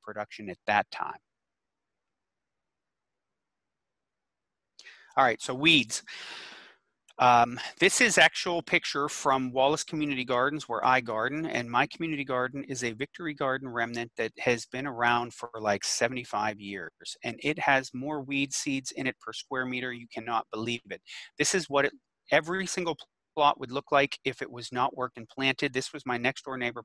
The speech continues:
plot, um, from a couple years ago. They signed up to garden, but then they never showed up, and the weeds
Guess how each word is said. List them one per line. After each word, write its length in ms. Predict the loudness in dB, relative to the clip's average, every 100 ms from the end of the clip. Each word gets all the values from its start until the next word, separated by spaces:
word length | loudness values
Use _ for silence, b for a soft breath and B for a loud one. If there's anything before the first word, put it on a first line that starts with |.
| _
plot, 260 | 4 4 2 B B B 2
um, 200 | 2 2
from 240 | -4 -8 -8
a 60 |
couple 260 | -4 -4 -4
years 260 | -4 -4 -4
ago. 320 | -2 -2 -4 B B -2
They 100 | 0
signed 340 | 4 6 6
up 100 | 4 0
to 80 |
garden, 360 | 0 2 4 2
but 100 | -4 -4
then 140 | -4
they 120 | -2
never 240 | -2 -2 -4
showed 340 | -4 -2 2
up, 180 | 2 2 -4 -4
and 180 | -4 -4
the 80 | -10
weeds 480 | -2 0 0 -2